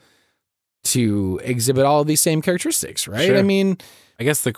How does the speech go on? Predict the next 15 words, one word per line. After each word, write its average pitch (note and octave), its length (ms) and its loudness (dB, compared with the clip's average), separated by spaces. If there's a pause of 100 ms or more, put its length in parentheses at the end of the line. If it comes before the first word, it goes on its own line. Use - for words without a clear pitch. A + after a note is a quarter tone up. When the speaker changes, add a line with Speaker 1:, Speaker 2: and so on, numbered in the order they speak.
(120)
Speaker 2:
the, A#2+ 320 -2
it A#2 240 -2
just - 180 -8
begs A#2 220 0
the A2+ 80 -6
question, A2 400 -2
what's G2+ 180 -2
the G2+ 80 -4
difference G2+ 340 -4
between F#2+ 380 -6
a, F2 220 -8 (560)
a, F2+ 160 -2 (220)
a F2+ 140 -6 (180)
quote G#2 200 -2
unquote F#2 480 -4